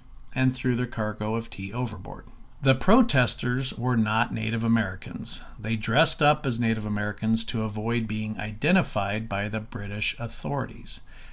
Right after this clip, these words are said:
Now, with that, they didn't really do a very good job. They would get some coal, wipe it on their face. They did put feathers around them, but it really wasn't like a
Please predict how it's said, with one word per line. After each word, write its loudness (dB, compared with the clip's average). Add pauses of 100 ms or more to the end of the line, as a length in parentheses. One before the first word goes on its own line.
Now, 6
with 2
that, 4 (340)
they 4
didn't 8
really 6
do 0
a 0
very 0
good -6
job. -6 (260)
They 2
would -2
get 2
some 4
coal, 2 (200)
wipe 2
it -2
on 2
their 0
face. 2 (420)
They -6 (160)
did -2
put 0
feathers 0
around 0
them, 0
but -4
it 0
really 6
wasn't 4
like -2
a -4